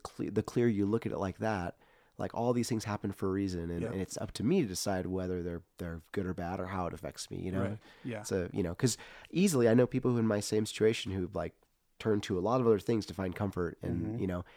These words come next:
Speaker 1: and maybe I'm a workaholic. That's okay. You know, I'm, I'm working through that, but at least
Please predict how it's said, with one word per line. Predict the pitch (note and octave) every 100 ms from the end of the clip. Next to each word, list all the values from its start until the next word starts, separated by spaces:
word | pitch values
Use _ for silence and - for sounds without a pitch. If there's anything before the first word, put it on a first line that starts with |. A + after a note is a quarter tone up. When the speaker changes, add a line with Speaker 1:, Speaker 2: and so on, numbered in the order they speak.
| - - -
Speaker 1:
and | F#2
maybe | G2 A2+
I'm | A2+
a |
workaholic. | G#2+ G2+ G2 G2+ G#2+ C3 -
That's | G2+ -
okay. | F#2+ - G2 B2+ C3
You | B2
know, | B2+
I'm, | G#2 -
I'm | - G2
working | G2+ G#2
through | G2+ - G#2+
that, | A#2 C3 -
but | G#2
at | -
least | A#2+ A#2